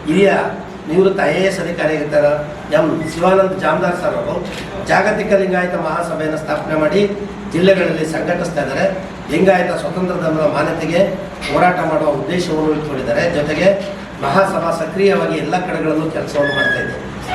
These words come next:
ಈ ಮೂಲಕ ವೀರಶೈವರಿಗೆ ನಾವು ತಿಳಿಸೋದೇನೆಂದ್ರೆ, ತಾವು ಕೂಡ ಲಿಂಗವನ್ನು ಧರಿಸಿದ್ದೀರಾ, ಧರ್ಮದ ಮಾನ್ಯತೆ ಹೋರಾಟಕ್ಕೆ ಕೈ ಜೋಡಿಸಿ ಮಾನ್ಯತೆಯನ್ನು ಪಡೆದು ಅದರಿಂದ ಆಗ್ತಕ್ಕಂಥ ಅನುಕೂಲಕ್ಕೆ ಎಲ್ಲರಿಗೂ ಕೂಡ ನೀವು ಸಹಕಾರ ಕೊಡಬೇಕು ಅಂತಕ್ಕಂಥ ಮಾಹಿತಿಯನ್ನು ನಾವು ಈ ಸಂದರ್ಭದಲ್ಲಿ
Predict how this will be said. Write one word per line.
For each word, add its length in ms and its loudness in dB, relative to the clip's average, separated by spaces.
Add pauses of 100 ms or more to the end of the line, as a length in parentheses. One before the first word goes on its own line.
(100)
ಈ 80 6
ಮೂಲಕ 240 4 (160)
ವೀರಶೈವರಿಗೆ 580 -2
ನಾವು 280 0
ತಿಳಿಸೋದೇನೆಂದ್ರೆ, 800 -2 (440)
ತಾವು 320 4
ಕೂಡ 160 4
ಲಿಂಗವನ್ನು 520 0
ಧರಿಸಿದ್ದೀರಾ, 760 -6
ಧರ್ಮದ 320 4
ಮಾನ್ಯತೆ 500 0
ಹೋರಾಟಕ್ಕೆ 640 -2
ಕೈ 140 -2
ಜೋಡಿಸಿ 560 0 (840)
ಮಾನ್ಯತೆಯನ್ನು 600 4
ಪಡೆದು 160 -2
ಅದರಿಂದ 340 0 (640)
ಆಗ್ತಕ್ಕಂಥ 520 2
ಅನುಕೂಲಕ್ಕೆ 580 0
ಎಲ್ಲರಿಗೂ 520 2
ಕೂಡ 180 -2
ನೀವು 180 -2
ಸಹಕಾರ 380 -2
ಕೊಡಬೇಕು 520 -4
ಅಂತಕ್ಕಂಥ 480 -4
ಮಾಹಿತಿಯನ್ನು 420 0
ನಾವು 200 2
ಈ 40 0
ಸಂದರ್ಭದಲ್ಲಿ 560 -2